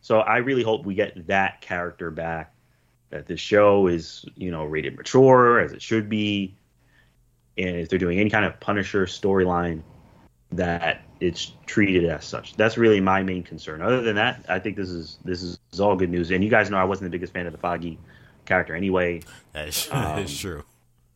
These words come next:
Speaker 1: So, you know, so that's not a bother for me. Um, the first season he was fine. The other seasons he was really much more of a nuisance.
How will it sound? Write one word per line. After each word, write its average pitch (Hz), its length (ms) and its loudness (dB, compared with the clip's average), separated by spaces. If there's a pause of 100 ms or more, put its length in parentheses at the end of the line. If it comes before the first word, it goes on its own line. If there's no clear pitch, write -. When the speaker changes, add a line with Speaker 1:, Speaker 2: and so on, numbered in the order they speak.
(300)
Speaker 1:
So, 82 180 -6 (460)
you 87 160 -6
know, 73 200 -8 (260)
so 90 120 -2
that's 101 300 2
not 98 320 4
a - 20 -6
bother 90 400 0
for 87 160 -12
me. 98 380 -6 (1080)
Um, 80 480 -8
the 87 80 -14
first 127 220 2
season 117 220 -2
he 113 80 0
was 104 140 -2
fine. 104 260 0
The 92 80 0
other 104 120 0
seasons 92 300 -6
he 90 80 -4
was 82 120 -4
really 98 500 4
much 95 400 2
more 90 220 0
of 78 60 -4
a 78 40 -6
nuisance. 80 480 -8